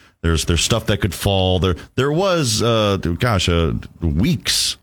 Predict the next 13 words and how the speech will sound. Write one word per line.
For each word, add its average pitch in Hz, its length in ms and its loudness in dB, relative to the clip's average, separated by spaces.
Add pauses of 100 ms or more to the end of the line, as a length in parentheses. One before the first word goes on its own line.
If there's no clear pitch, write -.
(340)
uh, 95 300 2
at 98 80 2
a 90 60 2
time 113 380 0
where 87 200 2
th-, 73 240 -4
that 104 380 -2
part 110 260 0
of 95 80 -2
Highway 98 380 2
fifty-five 80 800 0 (300)
was 87 280 0
closed. - 580 -2